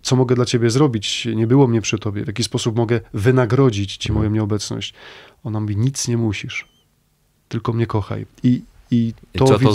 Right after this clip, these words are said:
Speaker 2: z-, dobrze. I co to znaczy, bracie? Co to znaczy
Speaker 1: Pan
Speaker 2: „tylko
Speaker 1: Bóg
Speaker 2: mnie kochaj”? Bo to jakby łatwo powiedzieć, a,
Speaker 1: Tak.
Speaker 2: y, y, y, to jest kolejny, bo to jest, jakby moglibyśmy tę rozmowę prowadzić i nie starczyłoby czasu.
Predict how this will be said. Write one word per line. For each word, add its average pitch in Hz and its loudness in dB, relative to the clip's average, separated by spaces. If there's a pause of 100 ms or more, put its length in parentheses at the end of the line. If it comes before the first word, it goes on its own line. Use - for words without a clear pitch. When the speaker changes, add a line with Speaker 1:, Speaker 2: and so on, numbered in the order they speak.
(100)
Speaker 2:
z-, - -8
dobrze. 69 -4
I 87 -4
co - 2
to 175 0
znaczy, 107 -2
bracie? 69 -4
Co - -4
to - 0
znaczy 127 2
Speaker 1:
Pan 175 6
Speaker 2:
„tylko 175 6
Speaker 1:
Bóg 123 8
Speaker 2:
mnie 117 4
kochaj”? 95 0
Bo 90 0
to 113 0 (340)
jakby 107 2
łatwo 123 2
powiedzieć, 113 2
a, 101 4
Speaker 1:
Tak. 104 4
Speaker 2:
y, 104 0 (480)
y, - 0
y, 95 -4
to 107 0
jest 104 0
kolejny, 120 2
bo 101 -2
to 123 -2
jest, 110 -4 (160)
jakby 90 0
moglibyśmy 107 0
tę 113 0
rozmowę 113 2
prowadzić 110 0
i 104 0
nie 104 2
starczyłoby 101 0
czasu. 87 -2